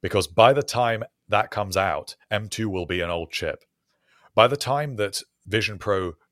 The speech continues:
goes international and is available in Canada and the U K,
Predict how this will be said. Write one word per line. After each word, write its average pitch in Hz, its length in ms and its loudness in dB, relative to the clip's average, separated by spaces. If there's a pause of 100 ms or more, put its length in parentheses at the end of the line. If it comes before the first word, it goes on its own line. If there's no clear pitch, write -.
(140)
goes 98 400 -2 (120)
international 90 760 -4 (260)
and 101 140 -4
is 98 100 -2
available 98 460 -2
in 87 100 -10
Canada 95 480 -4
and 87 140 -12
the 87 60 -8
U 85 160 -10
K, 110 440 -6